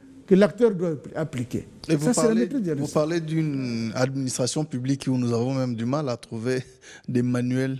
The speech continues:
Speaker 2: des, des manuels de, de, de procédure
Speaker 1: Mais c'est
Speaker 2: dans
Speaker 1: tout
Speaker 2: certains
Speaker 1: ça.
Speaker 2: services.
Speaker 1: Mais c'est ça. Or, avec la maîtrise des risques, qui est une direction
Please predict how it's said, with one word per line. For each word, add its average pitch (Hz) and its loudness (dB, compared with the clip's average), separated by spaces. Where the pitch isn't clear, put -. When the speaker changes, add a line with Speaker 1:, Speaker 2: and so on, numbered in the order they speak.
Speaker 2:
des, 120 -4
des 123 -2
manuels 123 0
de, 120 -4
de, 110 -4
de 107 -4
procédure 143 -2
Speaker 1:
Mais 240 8
c'est 269 4
Speaker 2:
dans 226 -4
Speaker 1:
tout 320 4
Speaker 2:
certains 294 -2
Speaker 1:
ça. 117 -8
Speaker 2:
services. 139 -4
Speaker 1:
Mais 220 12
c'est 262 2
ça. 247 0
Or, 330 4
avec 220 0
la 170 2
maîtrise 170 2
des 143 2
risques, 214 0
qui 196 10
est 247 8
une 208 6
direction 160 0